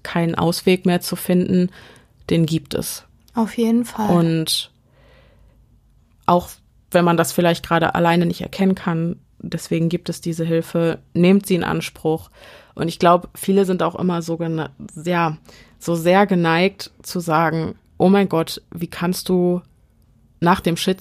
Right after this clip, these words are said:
Speaker 1: Schicksalsschlag, den Vater verloren zu haben, deine Kinder alleine lassen?“ Aber genau das ist diese Krankheit, das sind
Speaker 2: Genau.
Speaker 1: Depressionen. Und
Speaker 2: Das,
Speaker 1: deswegen ist es
Speaker 2: ja.
Speaker 1: so unfassbar ernst zu nehmen und deswegen ist der Umgang damit so wichtig und dass man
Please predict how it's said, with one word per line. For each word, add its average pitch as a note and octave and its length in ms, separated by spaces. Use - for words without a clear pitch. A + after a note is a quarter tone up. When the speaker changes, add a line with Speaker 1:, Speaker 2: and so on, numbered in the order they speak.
Speaker 1:
Schicksalsschlag, E3+ 680
den D#3+ 120
Vater F#3 320
verloren D#3 380
zu D#3+ 220
haben, D#3 440
deine D#3+ 200
Kinder E3 380
alleine D#3 340
lassen?“ C#3+ 460
Aber E3+ 220
genau D#3+ 360
das D3+ 280
ist - 180
diese D#3+ 220
Krankheit, - 680
das - 300
sind F3 220
Speaker 2:
Genau. A3 60
Speaker 1:
Depressionen. D#3+ 760
Und E3+ 220
Speaker 2:
Das, A3 100
Speaker 1:
deswegen F3 320
ist E3 200
es - 80
Speaker 2:
ja. - 60
Speaker 1:
so E3 360
unfassbar F#3+ 600
ernst F3+ 320
zu F3 100
nehmen D#3 300
und D#3+ 100
deswegen D#3 280
ist - 160
der D#3 200
Umgang F3 440
damit E3 280
so E3 180
wichtig D#3+ 400
und - 160
dass - 160
man E3 360